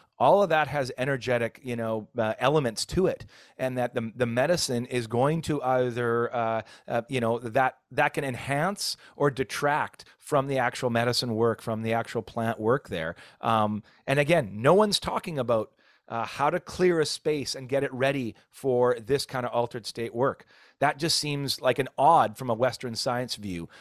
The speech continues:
that why would you need to clear a space? It's fine. Just go rent a hall and do the work. Like, and, and yet these guides are saying,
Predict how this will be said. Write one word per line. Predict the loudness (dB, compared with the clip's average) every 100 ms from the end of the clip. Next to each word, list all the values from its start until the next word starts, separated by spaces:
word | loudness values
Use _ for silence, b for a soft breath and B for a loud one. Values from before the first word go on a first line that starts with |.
| B
that | 2 2
why | 2 2
would | 2
you | 0
need | -2
to | -4
clear | -2 0
a | 0
space? | 2 0 0 -6
It's | -10
fine. | -2 -2 -2
Just | -6 0
go |
rent | 4 4 4
a | 4
hall | 6 6 6
and | 4
do | 0
the | 0
work. | 2 0 -2
Like, | -6 -8 -8 b b b
and, | -6 -6
and | -4 -4 0
yet | 2 2
these | -2 0 2 4
guides | 4 6 4 2
are | -2
saying, | 2 2